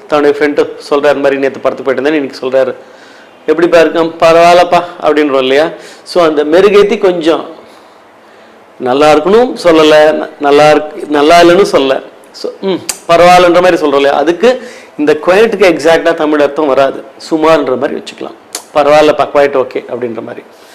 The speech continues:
சரிங்களா? So கியூ யூ ஐ டி குவைட் வந்து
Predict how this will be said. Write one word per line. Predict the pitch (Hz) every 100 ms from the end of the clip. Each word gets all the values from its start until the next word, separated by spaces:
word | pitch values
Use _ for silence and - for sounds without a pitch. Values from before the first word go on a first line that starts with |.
| - -
சரிங்களா? | 156 156 147 143 - - -
So | - 143
கியூ | - 180
யூ | 196 196
ஐ | 170 175
டி | 165 156
குவைட் | 156 147
வந்து | 147 143